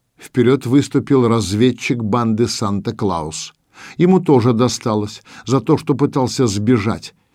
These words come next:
и круглое благообразное лицо его украшал красивый кровоподтек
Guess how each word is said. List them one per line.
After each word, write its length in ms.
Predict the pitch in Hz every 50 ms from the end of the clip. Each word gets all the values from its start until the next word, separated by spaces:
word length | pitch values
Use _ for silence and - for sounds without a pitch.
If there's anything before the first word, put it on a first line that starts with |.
| - - - -
и 140 | - 160 151
круглое 520 | 156 - 151 175 170 143 110 113 110 110
благообразное 880 | 101 110 127 123 117 123 127 127 123 131 135 139 127 104 92 123 127
лицо 380 | 120 123 127 117 - - 175 156
его 240 | 143 127 113 117 113
украшал 480 | 110 - 123 117 107 - 151 135 123
красивый 560 | 110 - 117 120 107 - - 151 131 127 123
кровоподтек 880 | 113 - 123 127 127 127 120 - 131 - - _ - - 127 95 - -